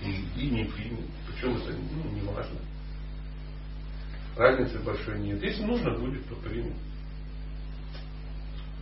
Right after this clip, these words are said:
Но, как правильно заметил, чтобы отказаться от чего-то, должно быть то, от чего ты отказываешься.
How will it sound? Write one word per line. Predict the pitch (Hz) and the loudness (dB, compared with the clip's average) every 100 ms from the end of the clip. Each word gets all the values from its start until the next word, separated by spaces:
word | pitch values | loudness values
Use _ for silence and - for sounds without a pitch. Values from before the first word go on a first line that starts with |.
| - - - | -8 -8 -2
Но, | 123 143 151 143 139 | 8 12 12 12 10
как | 135 135 | 8 8
правильно | 139 139 135 123 120 | 12 12 12 12 8
заметил, | 131 180 - 202 | 10 10 10 6
чтобы | - | 10
отказаться | - - - - 180 - 190 | 12 12 12 12 12 12 8
от | 190 | 4
чего-то, | - 226 277 - - | 4 4 6 6 8
должно | 135 139 | 6 8
быть | 135 131 | 4 4
то, | 143 147 | 6 6
от | 147 | 6
чего | 143 147 | 4 6
ты | 165 | 6
отказываешься. | 170 151 123 - - - | 6 6 6 4 -2 -6